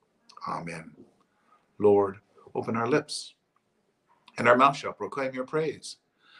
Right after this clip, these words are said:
Glory to the Father, and to the Son, and to the Holy Spirit, as it was in the beginning, is now, and will be forever. Amen. The Lord is full of compassion and mercy.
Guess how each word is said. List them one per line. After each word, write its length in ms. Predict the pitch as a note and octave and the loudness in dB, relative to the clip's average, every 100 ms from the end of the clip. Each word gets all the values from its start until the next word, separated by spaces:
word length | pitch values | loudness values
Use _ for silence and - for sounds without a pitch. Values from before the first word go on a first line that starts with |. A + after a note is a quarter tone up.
| - - - | -20 -12 2
Glory 260 | A2+ G#2+ | 4 4
to 140 | A2 G2 | 2 -6
the 80 | |
Father, 460 | F#2+ G2 F2+ F2 E2+ | -4 -4 -4 -6 -14
and 120 | F2 | -14
to 140 | - G2 | -8 -6
the 100 | F#2+ | -4
Son, 220 | - F2 F2 | -2 -2 -4
and 100 | F2 | -8
to 100 | F#2+ | -8
the 80 | F2+ | -2
Holy 260 | G#2 F#2+ | 0 0
Spirit, 460 | F#2 - B2 B2 - _ _ - - - | -4 4 6 6 -2 _ _ -20 -10 2
as 200 | C#3 D3 | 2 2
it 100 | A2 | 0
was 320 | A2 G2+ G2+ | 0 0 -2
in 60 | F#2 | -6
the 60 | |
beginning, 460 | F#2+ F#2+ A2+ A#2+ A2+ _ - | -8 -4 -6 -6 -10 _ -4
is 220 | A#2+ A2+ | -4 0
now, 380 | B2+ B2+ - F2 | 0 0 -2 -6
and 120 | E2+ | 2
will 140 | G#2+ | 4
be 140 | G#2+ G#2+ | 4 2
forever. 560 | - A2 B2 G#2+ E2+ _ _ _ _ _ - | -4 2 2 2 -12 _ _ _ _ _ -4
Amen. 500 | F2+ E2 F2 E2 - _ _ _ _ _ _ _ _ - - - _ _ _ _ - | -2 -2 -4 -8 -12 _ _ _ _ _ _ _ _ -20 -20 -20 _ _ _ _ 4
The 80 | |
Lord 260 | B2+ C#3+ C#3 | 8 8 8
is 120 | C3 | -2
full 200 | - D3 | -2 -2
of 100 | C3 | -2
compassion 540 | - A2 A#2+ G#2+ - G2 | -6 -8 -6 -8 -10 -12
and 120 | F#2+ | -10
mercy. 460 | A2 A2 - G2 | -8 -8 -12 -18